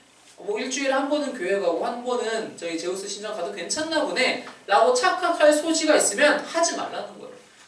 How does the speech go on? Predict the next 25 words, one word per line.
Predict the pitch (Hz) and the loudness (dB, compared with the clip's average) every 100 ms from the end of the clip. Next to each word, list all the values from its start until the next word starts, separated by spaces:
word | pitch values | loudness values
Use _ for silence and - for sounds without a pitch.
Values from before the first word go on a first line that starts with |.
| - - | -20 -16
그쪽 | 202 240 247 | -2 -2 0
편의 | 240 220 | 0 0
손 | 233 226 | 0 -2
이야기도 | - 208 165 151 120 - - - | 0 0 0 -2 -4 -8 -10 -16
들어주는 | - - 135 131 127 | -18 -12 -12 -12 -16
것이죠. | 117 - - - - _ _ - - - - - - - - _ _ _ _ | -18 -18 -20 -20 -20 _ _ -20 -20 -20 -20 -20 -20 -20 -20 _ _ _ _
그러면서 | - 233 233 226 | 0 2 4 2
이십구 | 165 202 - 160 | 2 0 -4 -2
절에 | 175 175 | 0 0
뭐라고 | - - | -2 -4
얘기하냐면 | - 127 127 - - | -4 -6 -4 -2 0
"내가 | - - 240 | 2 4 6
말한 | 240 240 240 | 6 6 6
양심은 | - - - 202 202 202 - | 2 0 -4 -4 -2 -4 -2
너희의 | - 101 - 202 | 2 2 4 0
것이 | - - - - - - | 0 -4 -8 -14 -20 -12
아니요." | - - - 139 - | -8 -6 -6 -8 -4
즉, | 175 - - 147 | -4 -4 -10 -2
내, | 143 151 | 2 4
먹는 | - 220 220 226 247 - | 6 6 6 6 6 6
나의 | - - 208 208 | 4 6 8 8
양심을 | - - - 165 165 | 6 4 -2 -4 -2
얘기하는 | 117 135 131 127 | -2 0 -2 -2
것이 | 120 - | -6 -2
아니라 | - - 120 117 - - | -2 0 0 2 2 -2